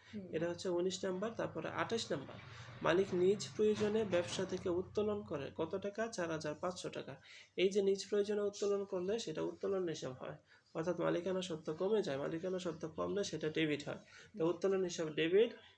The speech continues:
Speaker 2: এবং নগদ টাকা যেহেতু প্রতিষ্ঠান থেকে চলে গেছে, নগদান হিসাব ক্রেডিট হবে, কারণ নগদ সম্পদ, সম্পদ কমে গেলে সেটা ক্রেডিট হয়। এগুলোর উত্তরটা তোমরা এখান থেকে দেখে নিতে পারো, এই যে এখানে লেখা হয়েছে।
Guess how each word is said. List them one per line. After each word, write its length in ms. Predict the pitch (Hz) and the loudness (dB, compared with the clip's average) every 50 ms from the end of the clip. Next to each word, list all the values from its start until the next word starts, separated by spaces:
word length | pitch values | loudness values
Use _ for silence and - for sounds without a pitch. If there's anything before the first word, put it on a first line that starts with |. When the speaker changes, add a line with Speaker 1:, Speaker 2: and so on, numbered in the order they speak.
| _ _ - | _ _ 4
Speaker 2:
এবং 240 | 175 185 185 160 135 - - - _ - | 6 6 6 6 4 0 -6 -12 _ -2
নগদ 300 | 170 165 170 175 180 180 | 0 2 2 2 0 0
টাকা 200 | - 190 180 190 | 0 0 0 2
যেহেতু 280 | 190 196 196 185 180 180 | 2 0 0 0 0 0
প্রতিষ্ঠান 400 | 180 185 180 196 185 - 185 175 170 | 0 0 0 -2 -2 -2 -2 -2 -2
থেকে 200 | 175 175 175 170 | -2 -4 -4 -2
চলে 260 | 165 180 180 190 190 | 0 0 0 2 2
গেছে, 200 | 190 190 - 226 | 0 0 0 -2
নগদান 380 | 214 185 156 156 151 147 147 151 | 0 0 0 0 0 0 0 -2
হিসাব 300 | 147 143 - 180 202 233 240 - - - _ _ _ - | -2 0 2 2 2 2 0 -4 -12 -20 _ _ _ -10
ক্রেডিট 400 | - - 151 139 135 147 143 - | -2 -2 0 0 0 -2 -4 -4
হবে, 200 | 143 131 127 127 | -8 -8 -8 -10
কারণ 280 | 131 - - 151 156 170 190 185 | -10 -6 -4 -2 0 0 0 2
নগদ 220 | 156 156 151 147 147 | 2 2 0 0 -2
সম্পদ, 460 | - - - 151 156 156 165 190 196 190 | -6 -6 -4 -4 -4 -2 -2 -4 -4 -4
সম্পদ 340 | - - 170 170 151 151 156 | -4 -6 -6 -4 -6 -6 -6
কমে 240 | - - 151 147 151 | -4 -4 -2 -2 -2
গেলে 140 | 147 156 175 | -2 -2 -4
সেটা 240 | - - 151 151 147 | -4 -4 -6 -6 -6
ক্রেডিট 420 | - - 165 160 156 139 131 - | -4 -2 -2 -2 -2 -4 -6 -6
হয়। 140 | 135 - - - - - - - - | -8 -8 -8 -12 -18 -20 -20 -16 -8
এগুলোর 280 | - - - 151 156 160 | -4 0 2 4 4 4
উত্তরটা 380 | 160 160 - - 170 - - 190 | 2 0 -2 -4 -4 -2 -2 -4
তোমরা 300 | 190 - 156 151 208 240 - - | -2 -4 -6 -6 -6 -8 -8 -8
এখান 320 | 170 165 - 190 165 165 | -8 -6 -6 -8 -8 -6
থেকে 240 | 160 165 160 175 175 | -6 -6 -6 -6 -6
দেখে 240 | 165 151 139 - 151 | -6 -6 -8 -6 -6
নিতে 240 | 151 156 - - | -6 -6 -8 -8
পারো, 360 | 160 - 151 151 196 214 269 - - - - - - - _ _ _ _ _ _ | -4 -4 -2 -2 -2 -4 -4 -6 -12 -20 -20 -20 -20 -20 _ _ _ _ _ _
এই 120 | - 180 143 | -10 -8 -6
যে 120 | 160 165 | -6 -6
এখানে 220 | 160 160 170 160 180 | -6 -4 -4 -4 -2
লেখা 320 | 202 180 160 143 147 139 | -2 -2 -4 -4 -4 -6
হয়েছে। 300 | 135 135 127 127 - - | -6 -6 -8 -10 -12 -14